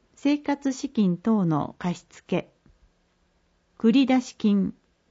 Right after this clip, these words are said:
十三億三千四百九十九万三千円。特別会計への補填など。予備費、四千万円。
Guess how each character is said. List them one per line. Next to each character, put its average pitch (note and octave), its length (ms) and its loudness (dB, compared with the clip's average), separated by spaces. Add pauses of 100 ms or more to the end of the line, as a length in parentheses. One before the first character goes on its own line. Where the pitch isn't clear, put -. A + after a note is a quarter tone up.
(140)
十 C4 220 2
三 C#4+ 360 4
億 E3+ 340 -2
三 C#4 320 4
千 C4+ 280 4
四 A#3+ 240 4
百 F3 280 -2
九 C#4 280 2
十 F3 240 0
九 A3+ 260 4
万 F#3+ 300 4
三 G3 300 0
千 F#3 280 0
円。 D#3 300 -2 (960)
特 G#3+ 260 -2
別 D4 260 -2
会 C#4 220 0
計 F3+ 380 0
へ F3+ 100 0
の D3 320 -2
補 F3+ 140 -4
填 A3+ 340 2
な G3+ 160 0
ど。 D3 240 -6 (1300)
予 G#3 160 0
備 B3 160 4
費、 F3 360 -4 (440)
四 B3+ 200 4
千 C#4 300 6
万 A#3+ 300 6
円。 C#3+ 260 -4